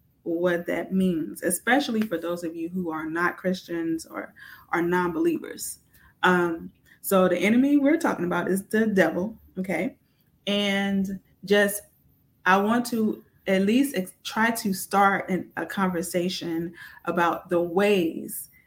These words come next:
that the enemy have access to your life. So, um,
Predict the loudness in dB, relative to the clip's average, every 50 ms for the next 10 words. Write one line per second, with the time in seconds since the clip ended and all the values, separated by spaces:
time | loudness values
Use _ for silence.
0 | _ _ _ _ -6 -2 0 0 0 0 0 0 -2 -2 -4 -6 -8 _ _ -4
1 | -2 -2 -2 0 0 0 2 2 2 2 2 2 2 0 0 -2 -4 -4 -2 0
2 | 0 0 0 -4 -8 -8 -6 -6 -6 -6 -8 -6 -4 -2 -2 -2 -2 -2 -2 -2
3 | -2 -2 -4 -8 -16 -20 _ _ _ _ _ _ _ _ _ -6 0 2 2 2
4 | 2 0 -2 -6 -8 -12 _ _ _ _ _ _ _ 2 4 4 4 4 2 0
5 | -2 -4 -6 -10